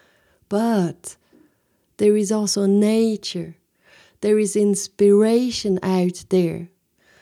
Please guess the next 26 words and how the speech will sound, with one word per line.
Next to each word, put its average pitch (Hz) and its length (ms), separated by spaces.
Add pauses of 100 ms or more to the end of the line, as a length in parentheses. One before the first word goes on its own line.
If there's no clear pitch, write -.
(160)
And 196 180
there 214 180
are 208 80
people, 262 760
there 165 200
are 202 140 (320)
other 180 340
people 269 500
out 165 280
there. - 340 (320)
And 196 180
yeah, 226 340 (300)
I 196 180
remember 220 760 (240)
one 226 480
day 185 360 (800)
when 226 180
I 247 180
said 220 320
farewell 196 840
to 185 220
a 175 40
dying 208 640
lady, 165 640
she - 240
said, 185 540